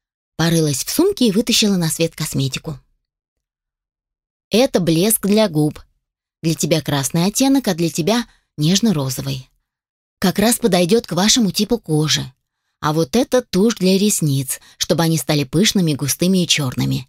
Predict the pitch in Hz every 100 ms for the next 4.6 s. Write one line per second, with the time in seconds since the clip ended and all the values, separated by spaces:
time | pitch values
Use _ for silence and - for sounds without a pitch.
0 | _ _ - _ - 254 262 208 180 202
1 | 208 220 - 208 160 147 135 135 - 151
2 | 143 - 226 277 190 - _ _ _ 175
3 | 175 170 175 165 151 151 160 156 151 165
4 | 160 143 - 139 131